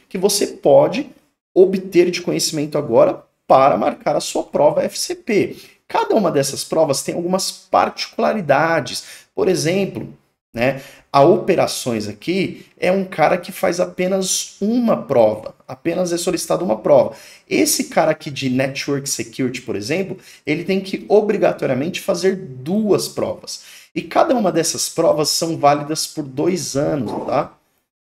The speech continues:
São válidas exatamente por dois anos. Então, o F C P requer duas provas. E quais são essas provas? Eu vou mostrar daqui a pouco pra vocês,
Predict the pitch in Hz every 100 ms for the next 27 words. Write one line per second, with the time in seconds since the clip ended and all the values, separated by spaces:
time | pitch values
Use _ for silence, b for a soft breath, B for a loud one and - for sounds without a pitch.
0 | - 123 120 127 147 147 143 131 139 156
1 | 151 - 156 170 156 120 104 B B -
2 | 180 233 233 - - 277 302 220 - -
3 | - 120 - 175 180 - - - 113 170
4 | 175 - 180 175 127 165 185 196 - -
5 | 151 127 104 - b b - 320 349 392
6 | - 208 180 - - - 139 - - -
7 | - 160 180 214 214 165 151 156 151 143
8 | 143 147 139 120 - 135 156 -